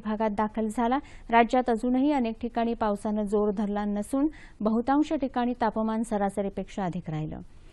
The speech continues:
मुंबईत आज दुपारी काही ठिकाणी पाऊस झाला. रायगड जिल्ह्यात पनवेल, उरण, कर्जत इथं विजांच्या गडगडाटासह पावसाच्या सरी कोसळत आहेत. शाळा सुटण्याच्या वेळी झालेल्या पावसामुळे विद्यार्थ्यांसह शिक्षक आणि पालकांची चांगलीच तारांबळ उडाली.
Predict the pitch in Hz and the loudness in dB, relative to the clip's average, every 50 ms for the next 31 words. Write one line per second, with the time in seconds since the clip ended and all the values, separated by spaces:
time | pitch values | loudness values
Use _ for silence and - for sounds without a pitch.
0 | - - - 220 220 220 226 233 233 233 220 214 208 196 226 220 220 208 208 208 | -20 -10 -4 -2 2 4 4 4 4 4 4 4 2 0 0 0 0 0 0 -2
1 | - 208 196 202 - 214 - 208 202 196 196 - 190 190 185 185 175 - 220 208 | -2 -2 -2 -2 -2 -4 -4 -2 -4 -4 -2 -2 -2 -2 -2 -2 -2 -2 -2 0
2 | 208 226 240 - - - - - - 208 196 196 196 214 208 196 - 214 196 202 | 0 -2 -4 -6 -10 -16 -20 -6 0 2 2 4 4 2 0 0 -2 -2 0 0
3 | 202 196 196 - 196 196 196 196 208 220 226 220 - - 196 190 202 208 214 208 | -2 -2 -4 -4 -4 -2 -2 0 0 0 0 -2 -2 -4 -2 0 0 -2 -2 -4
4 | - - 202 190 190 190 - 247 254 - - - - - - 240 - 277 233 233 | -4 -2 0 0 0 0 0 0 0 -2 -4 -10 -14 -6 -4 0 0 2 2 2
5 | 226 220 214 247 254 262 262 - 294 269 226 226 208 208 233 277 302 294 262 - | 2 2 4 4 4 4 2 2 0 2 2 2 2 2 2 2 4 2 2 2
6 | 214 208 - - 202 196 196 196 - 185 175 170 - 185 175 - 180 175 - - | 0 -2 -2 -2 -2 -2 -2 -2 -2 -2 -2 -2 -2 -4 -4 -4 -4 -4 -4 -4
7 | 165 160 160 - 160 160 - 165 156 151 151 - 151 160 - - - - - - | -6 -6 -6 -6 -8 -6 -6 -4 -4 -4 -4 -6 -8 -8 -10 -12 -14 -16 -20 -20
8 | - - - - - - - - 226 214 220 226 226 254 226 - 233 226 214 - | -20 -20 -20 -20 -20 -8 -2 2 4 4 4 4 2 -2 -2 -2 -2 -2 0 0
9 | 226 214 214 208 214 214 208 226 208 202 202 202 208 202 - 196 190 190 - - | 0 0 2 0 0 0 0 0 0 0 0 -2 -2 -2 -2 -2 -2 -2 -2 -2
10 | 247 247 262 262 277 302 - - - - - 226 208 202 240 240 240 - 247 247 | 0 0 2 0 0 -2 -4 -10 -12 -6 -4 -2 2 4 4 4 4 4 2 0
11 | 247 - 254 254 247 254 - - 240 - - - 320 - 285 240 220 - 196 180 | 0 0 0 0 0 0 -2 -6 -8 -6 -8 -6 -2 0 0 0 0 -2 -2 -2
12 | 180 185 185 - 196 196 - 254 240 - 240 214 214 233 254 294 - - - 196 | -2 -2 -4 -4 -4 -4 -4 -6 -6 -6 -4 -4 -2 -2 -2 -4 -4 -2 -2 -2
13 | 170 170 165 160 165 165 160 151 151 151 151 - | 0 -2 -2 -2 -4 -4 -4 -4 -4 -4 -6 -8